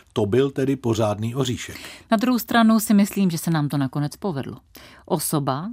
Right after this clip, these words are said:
Speaker 2: schválně neříkáme on nebo ona, o které si dnes budeme povídat, se narodila v Anglii v roce osmnáct set devadesát.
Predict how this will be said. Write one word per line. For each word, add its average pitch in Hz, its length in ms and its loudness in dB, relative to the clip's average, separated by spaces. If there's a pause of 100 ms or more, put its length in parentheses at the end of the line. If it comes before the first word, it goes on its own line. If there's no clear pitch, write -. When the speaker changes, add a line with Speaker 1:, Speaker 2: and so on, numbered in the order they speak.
Speaker 2:
schválně 139 440 -4
neříkáme 135 640 -2
on 160 340 -2
nebo 147 260 -2
ona, 151 460 -2 (120)
o - 80 -6
které 151 280 -4
si 160 140 -4
dnes 156 180 -2
budeme 156 280 0
povídat, 147 420 0 (420)
se - 180 0
narodila 208 440 0
v - 80 -10
Anglii 220 540 0
v 190 60 -2
roce 190 460 -2
osmnáct 160 540 -2
set 151 120 -6
devadesát. 123 540 -6